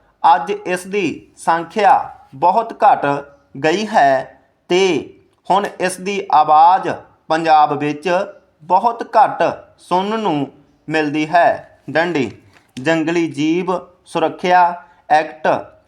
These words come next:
ਉੱਨੀ ਬਹੱਤਰ ਅਨੁਸਾਰ ਕਾਲਾ ਤਿੱਤਰ ਨੂੰ ਪੂਰੀ ਸੁਰੱਖਿਆ ਦਿੱਤੀ ਗਈ ਹੈ। ਡੰਡੀ, ਇਸ ਦੇ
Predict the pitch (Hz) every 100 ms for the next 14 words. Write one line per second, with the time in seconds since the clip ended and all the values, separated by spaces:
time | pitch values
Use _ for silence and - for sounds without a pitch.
0 | - 180 196 208 196 196 196 - 180 -
1 | 160 160 143 160 170 175 123 - _ -
2 | 151 151 147 147 160 156 196 185 185 190
3 | _ - 160 160 165 175 175 - _ _
4 | 190 202 220 196 131 - _ - 175 165
5 | - 220 202 143 - - - - 147 170
6 | - 220 214 175 147 147 139 - - 180
7 | 156 135 127 - - _ _ 156 175 151
8 | 110 92 _ _ _ _ _ _ 160 160
9 | 156 180 190 -